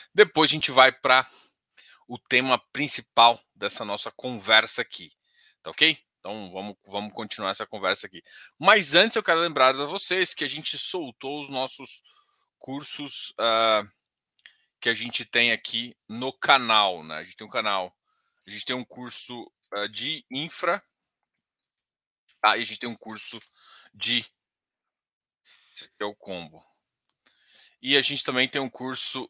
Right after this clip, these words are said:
ah, de valuation de fundo imobiliário, tá ok? Então, aqui estão as duas, vou deixar os links aqui, vou deixar os links lá também. Se você entrar nos, nos individuais,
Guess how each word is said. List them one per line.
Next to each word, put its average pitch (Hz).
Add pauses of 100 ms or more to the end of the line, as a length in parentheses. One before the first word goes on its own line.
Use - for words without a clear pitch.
ah, 110
de 113 (880)
valuation 117
de -
fundo 113
imobiliário, 92
tá -
ok? 127 (480)
Então, 110
aqui -
estão 113
as 98
duas, - (600)
vou -
deixar 127
os 110
links 110
aqui, 127
vou 101
deixar 92
os 95
links 101
lá 92
também. 95 (460)
Se -
você 131
entrar 143
nos, 123
nos 117
individuais, 123